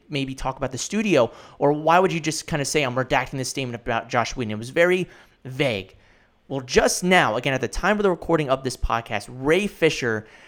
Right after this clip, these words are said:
has come out with another statement regarding kind of elaborating on why he did he, what he did when announcing and, and, and retracting the statement that he put out for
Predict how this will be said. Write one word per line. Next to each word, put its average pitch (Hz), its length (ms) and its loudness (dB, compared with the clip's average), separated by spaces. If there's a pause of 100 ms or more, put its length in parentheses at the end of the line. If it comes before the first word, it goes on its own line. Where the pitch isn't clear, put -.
(200)
has 139 240 -2
come 185 340 2
out 151 220 2
with 139 160 -2
another 131 340 0
statement 131 680 -4
regarding 143 680 2
kind 160 180 0
of 147 60 2
elaborating 135 720 0
on 117 180 -4
why 135 220 4
he 147 140 -2
did 131 180 0
he, 127 260 -8
what 131 240 0
he 135 160 -8
did 127 340 2 (360)
when 131 540 0
announcing 127 760 -4
and, 120 200 -4
and, 120 200 -6
and 120 200 -6
retracting 147 580 -2
the 117 60 -6
statement 120 360 -4
that 113 140 -6
he 120 120 -12
put 113 300 -4
out 127 360 2 (300)
for 131 640 4